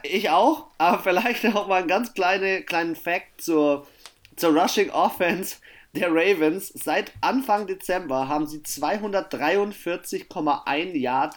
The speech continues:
im Schnitt Rushing pro Spiel. <laughs> Das ist schon eine Hausnummer. Die Colts kommen danach mit hundertachtundsechzig, also gleich mal fünfzig, äh, nee, mehr.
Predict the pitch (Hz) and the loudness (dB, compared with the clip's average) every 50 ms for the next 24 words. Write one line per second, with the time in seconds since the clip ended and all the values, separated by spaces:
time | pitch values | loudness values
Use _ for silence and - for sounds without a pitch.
0 | - _ - 135 131 131 - - 147 151 175 160 - 113 117 127 143 147 - 165 | -12 _ -6 -6 -4 -4 -4 -4 -4 -4 -6 -6 -6 -6 -4 -4 -4 -4 -2 -4
1 | 147 156 160 - _ - - - - 135 143 143 139 135 135 - - - - - | -4 -4 -6 -10 _ -20 -20 -10 -4 -2 0 0 0 0 -2 -6 -10 -12 -14 -16
2 | _ - 190 214 202 147 110 107 120 165 247 - - - - - _ _ _ _ | _ -10 -4 0 0 0 2 0 -2 -4 -6 -8 -12 -20 -20 -20 _ _ _ _
3 | - - 190 - - - 302 349 - - - _ _ - - - - - - - | -2 -2 -2 0 0 -2 -2 -2 -2 -4 -8 _ _ -18 -16 -16 -16 -16 -20 -20
4 | - - - 220 220 226 294 - - 240 190 165 165 196 220 214 175 156 156 147 | -12 -4 0 0 2 2 2 2 2 2 2 2 4 2 2 2 2 2 2 2
5 | 147 151 - - 170 175 196 254 - - - - 185 175 180 170 151 139 139 139 | 0 -4 -4 0 2 2 4 2 0 -2 -4 -4 -2 -2 -2 0 0 0 0 0
6 | 143 170 190 - 156 131 - 170 185 170 - - 147 143 - - 123 110 139 156 | 0 -2 -2 -2 -6 -6 -6 -6 -6 -6 -4 -4 -6 -6 -6 -8 -6 -4 -2 -4
7 | 160 - - - 107 107 131 160 - - - - 117 110 107 104 117 120 123 120 | -4 -6 -10 -8 -6 -6 -6 -6 -8 -10 -8 -6 -6 -6 -6 -4 -4 -4 -2 -4
8 | 117 117 - 151 156 - - - 117 - - - - 120 117 113 107 110 117 117 | -6 -6 -6 -8 -8 -8 -10 -12 -12 -12 -12 -10 -8 -6 -4 -4 -4 -6 -4 -4
9 | 113 123 135 131 107 | -2 -2 -2 -2 -2